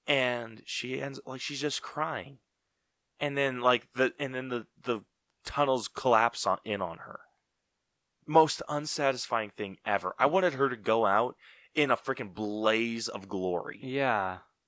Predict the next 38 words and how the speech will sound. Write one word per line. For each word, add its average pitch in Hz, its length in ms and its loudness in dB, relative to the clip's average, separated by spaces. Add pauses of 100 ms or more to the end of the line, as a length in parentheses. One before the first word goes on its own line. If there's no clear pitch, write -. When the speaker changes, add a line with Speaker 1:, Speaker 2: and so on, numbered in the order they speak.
(140)
Speaker 1:
Like, 139 160 0
that's 160 200 -4
what 175 180 -4
you'd 165 160 -6
expect. - 460 -4
And, 127 180 -6
but 127 160 0
no, 131 240 2
she's 110 340 -6
just, 117 220 -10 (380)
she's - 260 -8
crying 120 380 2
in 107 80 -6
a 101 60 -6
crypt 107 420 0
and 95 120 -8
then 90 140 -8
gets 92 260 -6
crushed - 440 -6
by 95 80 -4
rocks. - 580 -6 (1700)
And 135 180 -2
then 147 200 -2
her 123 160 -2
brother, 113 720 4 (280)
who's 110 200 0
also 110 300 6
her 98 160 0
lover, 95 580 6
which 92 160 -2
is 82 140 -14 (1200)
another 98 400 2
issue, 92 360 -6 (440)
we've 156 220 2
been 160 120 -4
following 135 500 4
Speaker 2:
Awkward. 196 140 -2
Speaker 1:
him 139 300 -2